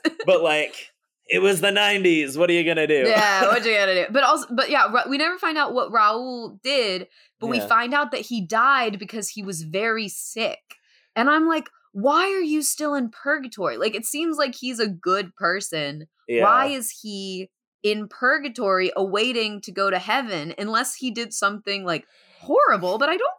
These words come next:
Speaker 1: think he did. Which, speaking of,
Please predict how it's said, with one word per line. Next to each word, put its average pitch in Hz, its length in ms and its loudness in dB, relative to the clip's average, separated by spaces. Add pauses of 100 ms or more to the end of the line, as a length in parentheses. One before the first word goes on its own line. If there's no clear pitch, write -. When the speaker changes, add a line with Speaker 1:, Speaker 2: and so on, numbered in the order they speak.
Speaker 1:
think 622 180 -4
he 311 140 2
did. 175 560 -2 (600)
Which, 320 320 -2
speaking 359 580 0 (120)
of, 175 540 0